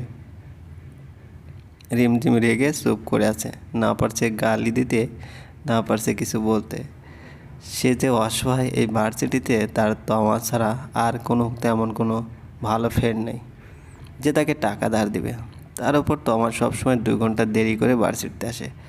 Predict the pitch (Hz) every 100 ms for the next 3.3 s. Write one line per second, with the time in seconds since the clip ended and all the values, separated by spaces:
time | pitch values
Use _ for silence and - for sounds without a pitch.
0 | - - - - - - 113 139 147 147
1 | 127 120 - 131 - 117 113 110 113 117
2 | 120 120 120 110 110 113 117 127 127 131
3 | 139 -